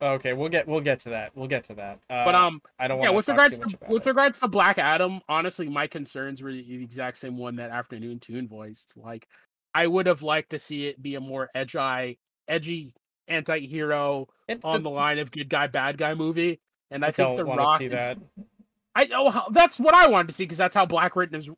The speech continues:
Speaker 2: Black Adam is written as a character. But I mean, The Rock is far too protective of his image to let himself be a bad guy in, in really any capacity.
Speaker 1: Well,
Speaker 2: Almost.
Speaker 1: like, the, as
Speaker 2: So
Speaker 1: soon as, as soon as he's like,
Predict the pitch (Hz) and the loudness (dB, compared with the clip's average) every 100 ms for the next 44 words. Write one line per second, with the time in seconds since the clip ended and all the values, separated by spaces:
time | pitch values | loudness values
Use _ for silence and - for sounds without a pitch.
0 | - 180 190 185 165 147 160 143 127 - | -2 0 2 0 0 -6 -8 -8 -10 2
1 | 254 196 - 127 - _ _ _ 139 170 | 4 4 0 -10 -10 _ _ _ -2 0
2 | 185 190 185 196 214 208 - 175 160 175 | 0 0 2 4 4 2 -4 0 2 2
3 | - 160 156 156 143 156 156 143 147 139 | 0 -8 -8 -10 -10 -10 -8 -8 -8 -10
4 | 127 127 147 156 117 - 127 120 123 120 | -12 -12 -8 -8 -10 -16 -14 -10 -10 -10
5 | 135 123 - 131 123 - _ _ _ _ | -14 -10 -6 -6 -6 -12 _ _ _ _
6 | _ _ _ _ 147 139 131 131 123 120 | _ _ _ _ -6 -4 -4 -6 -6 -2
7 | 139 160 143 120 110 110 123 127 120 113 | 2 2 0 -8 -8 -12 -12 -10 -12 -14
8 | _ 131 120 131 185 165 196 165 143 131 | _ -16 -8 -4 -2 -2 -2 -4 -6 -10
9 | 120 - 117 117 294 285 294 269 285 262 | -10 -12 -12 0 0 6 4 6 4 6
10 | 262 - - 311 320 311 262 196 214 294 | 2 2 -2 -2 0 0 -2 -4 -4 -4
11 | 262 240 185 196 170 143 | -2 -2 0 0 2 2